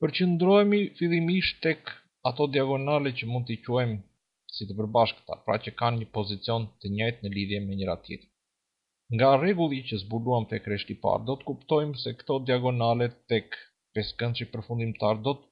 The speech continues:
përkthehen në harqe. Pra, le t'i ndërtojmë ato. Më tej, do marrim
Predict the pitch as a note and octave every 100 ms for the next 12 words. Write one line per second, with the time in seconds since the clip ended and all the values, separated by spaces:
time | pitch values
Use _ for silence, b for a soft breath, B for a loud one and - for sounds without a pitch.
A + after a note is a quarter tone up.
0 | _ - B2+ - C3 C3+ B2+ B2 D3 A2+
1 | - - _ _ _ _ _ _ _ _
2 | _ _ - C3 - B2 B2+ C3 B2 A#2+
3 | C3+ B2+ A2 - - _ _ _ B B
4 | - D#3 F#3 C#3 F3 - _ - A#2 A#2
5 | B2 B2 A#2+